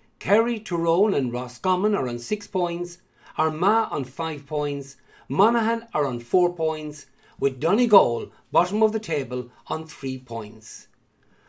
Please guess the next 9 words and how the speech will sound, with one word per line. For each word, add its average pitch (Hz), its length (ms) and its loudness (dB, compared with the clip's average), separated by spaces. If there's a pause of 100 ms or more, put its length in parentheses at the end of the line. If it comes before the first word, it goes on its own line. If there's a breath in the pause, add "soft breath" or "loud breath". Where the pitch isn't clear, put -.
(160 soft breath)
On 226 260 6
now 208 240 6
to 196 140 -4
the 143 260 -8
Allianz 208 560 2
Football 214 480 4
League 170 300 0
Division 147 420 -6
Two. 110 400 -4